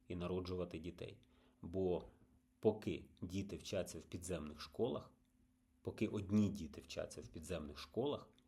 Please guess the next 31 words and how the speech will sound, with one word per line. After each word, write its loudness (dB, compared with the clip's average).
інші 2
діти -8
вивозяться 2
батьками 0
за -4
кордон. -6
І -2
звинуватити 4
батьків, -6
що -6
вони -6
це -8
роблять, -2
намагаючись -2
врятувати -2
своє 0
життя -8
і -4
життя -2
своїх -4
дітей, -2
важко. -8
І -2
поки -2
триватиме -4
війна, -4
одні 0
будуть -6
в -14
підземних -4
школах, -2